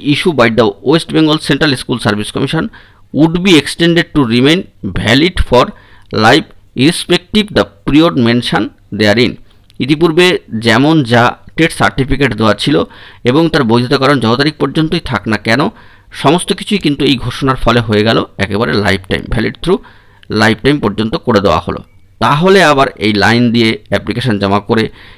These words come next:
কেন এই যে দৌড়ঝাঁপ সেটা হচ্ছে, অর্থাৎ কেন স্ট্যাম্প মারার বিষয় আসছে,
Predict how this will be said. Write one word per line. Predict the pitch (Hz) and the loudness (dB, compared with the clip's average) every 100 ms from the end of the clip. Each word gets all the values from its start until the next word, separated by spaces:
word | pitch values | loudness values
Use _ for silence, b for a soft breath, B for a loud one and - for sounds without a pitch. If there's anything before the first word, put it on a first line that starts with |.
| B - | B -2
কেন | 135 156 175 175 - | 2 4 4 2 -2
এই | - 117 127 123 - 120 | -2 2 2 0 -6 -8
যে | 110 104 | -2 0
দৌড়ঝাঁপ | 107 147 139 - 101 - - | 2 2 2 -2 -4 -8 -12
সেটা | - 98 | -6 -2
হচ্ছে, | 104 117 - 101 - b b b b | -2 -4 -4 -8 -8 b b b b
অর্থাৎ | 101 127 120 | -2 -2 0
কেন | 127 127 | 2 2
স্ট্যাম্প | - 123 117 | 2 0 2
মারার | 110 107 | 2 2
বিষয় | 104 120 | 0 0
আসছে, | 95 - - 113 | 0 -2 -4 -4